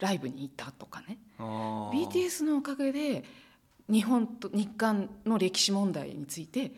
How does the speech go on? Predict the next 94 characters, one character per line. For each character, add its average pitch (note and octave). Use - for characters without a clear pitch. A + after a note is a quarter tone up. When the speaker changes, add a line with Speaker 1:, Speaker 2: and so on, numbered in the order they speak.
Speaker 1:
勉 C3+
強 C3+
し -
た C#3+
と -
か。 -
Speaker 2:
な B2+
る A#2
ほ A2+
ど A#2
ね。 F3+
Speaker 1:
ビ D#4
ー -
テ F4+
ィ -
ー -
エ F4
ス -
の D4
お C#4+
か D4
げ C#4+
で -
世 A#3+
界 G3+
が C#3
広 E3+
が F#3
っ F3+
た E3+
み G3
た A3
い G3+
な G3+
感 G3+
じ G3
で、 A3
<laughs> -
ほ D#4+
ー -
み C4+
た B3+
い A#3+
な F#3+
感 F#3
じ C4+
な D4+
ん E4+
で C4
す -
よ。 -
Speaker 2:
ま C#3+
あ -
で D3
も C3+
そ D3+
う F#3
い -
う -
こ C#4
と F#4+
な F4+
ん B3
だ E3
ろ C3
う -
な。 C3+
い -
や、 B2
な F#3+
ん G#3
か G#3
さ、 A2
Speaker 1:
う G#3
ん。 -
Speaker 2:
俺 C#3
す D3+
ご G#3
い E3
あ B2
の、 A#2
推 C3
し G#3+
活 E4+
み E4+
た A3+
い A#2
な A#2
話 A2+
っ -
て -
さ、 A2
Speaker 1:
う F#3
ん。 E3+